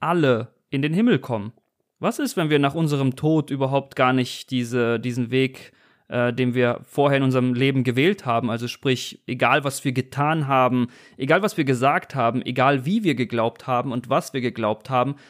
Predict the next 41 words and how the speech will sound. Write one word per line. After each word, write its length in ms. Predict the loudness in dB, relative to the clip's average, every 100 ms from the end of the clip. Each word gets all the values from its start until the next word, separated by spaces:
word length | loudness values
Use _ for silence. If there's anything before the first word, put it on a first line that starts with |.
| _
was 320 | -2 0 0 -2
ist, 320 | -4 -4 -4
wenn 220 | -2 0
wir 140 | 0
am 160 | 0 -4
Ende 460 | -4 -4 -2 -2 -4 _
doch 420 | 0 0 -2 -16 -4
alle 340 | 0 2 0
irgendwie 580 | 0 0 0 0 0 -2
in 300 | -2 -2 0
den 140 | -2
Himmel 300 | -2 -2 -4
kommen? 440 | -6 -4 -4 -4 -8 _ _ -6
Und 120 | 0
was, 300 | 0 0 -4
also 260 | -2 0 0
was, 300 | -2 -4 -8
was 120 | -4
ergibt 380 | -4 0 0 0
sich 180 | -4 0
dann 160 | 0
daraus 360 | 2 2 2 0
für 160 | -2 0
uns, 480 | 2 2 0 -6
also 180 | -6 -8
für 120 | -4
uns, 200 | -4 -4
die 120 | -2 -2
jetzt 280 | -2 -4
lebendig 420 | -4 0 0 0 -4
sind? 300 | -4 -4 -4
Was, 260 | -4 -6 -18 -18
wenn 300 | -4 -2 0
wir 100 | 0
diesen 240 | 0 0
Gedanken 400 | 0 0 -2 -2
weiterspinnen, 680 | -2 0 -4 -4 -4 -2 -4 -10 -20 -20 -20 _ -8
was 280 | -2 0
ergibt 360 | 0 -2 -2 -2
sich 180 | -4 0
daraus? 600 | 0 2 -2 -4 -10 -18